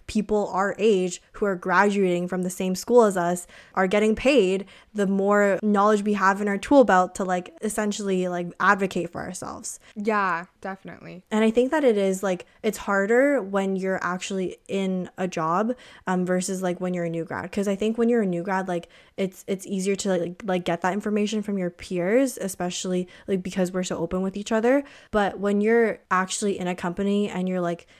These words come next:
Speaker 1: getting promoted to, like, a higher position, like, I'm, I'm definitely not there yet, but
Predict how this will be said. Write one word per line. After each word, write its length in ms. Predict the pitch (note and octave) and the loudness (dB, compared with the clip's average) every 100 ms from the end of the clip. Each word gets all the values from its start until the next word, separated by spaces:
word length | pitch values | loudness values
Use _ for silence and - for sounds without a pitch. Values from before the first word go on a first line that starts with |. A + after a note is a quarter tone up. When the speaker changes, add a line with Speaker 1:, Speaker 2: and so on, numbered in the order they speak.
| - | -4
Speaker 1:
getting 280 | G3+ G3+ | 0 0
promoted 600 | G3 G#3 F#3 F3+ F3+ F3+ | -2 -2 -2 0 -2 -4
to, 440 | - - F#3 F3 E3 - | -6 -4 -2 -2 -4 -8
like, 200 | F#3 F3+ | -6 -6
a 40 | |
higher 280 | F3+ F3+ F3+ | -4 -2 -2
position, 580 | - F3+ E3 - A3 A3+ | -4 -4 -4 -2 0 2
like, 220 | F#3 - | 0 0
I'm, 320 | G3 G3 G#3 G3 | 2 2 0 -4
I'm 300 | G3 G3 F#3+ | -2 -2 -2
definitely 300 | F#3+ F3+ F#3+ | -4 -6 -6
not 220 | F3+ E3+ F3+ | -6 -6 -4
there 160 | E3+ | -2
yet, 260 | F#3+ A3 A3 | 0 0 0
but 160 | F#3 | -4